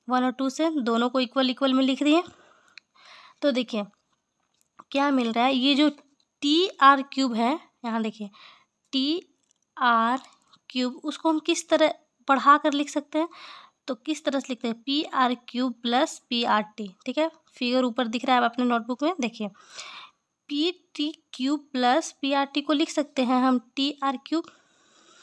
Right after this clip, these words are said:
बिल्कुल लिख सकते हैं। चलिए, सारा कुछ फिर उस एल एच एस जो है, आर एच एस है,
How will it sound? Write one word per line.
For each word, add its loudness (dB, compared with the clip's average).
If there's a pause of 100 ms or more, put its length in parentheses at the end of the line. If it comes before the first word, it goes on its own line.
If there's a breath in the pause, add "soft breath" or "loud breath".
(260 soft breath)
बिल्कुल -4
लिख -2
सकते -6
हैं। -2 (540 loud breath)
चलिए, -12 (280)
सारा -2
कुछ -8 (180)
फिर -10
उस -6 (260)
एल -2
एच -6
एस -8 (260)
जो -10
है, -4 (340)
आर -2
एच -4
एस -2
है, 2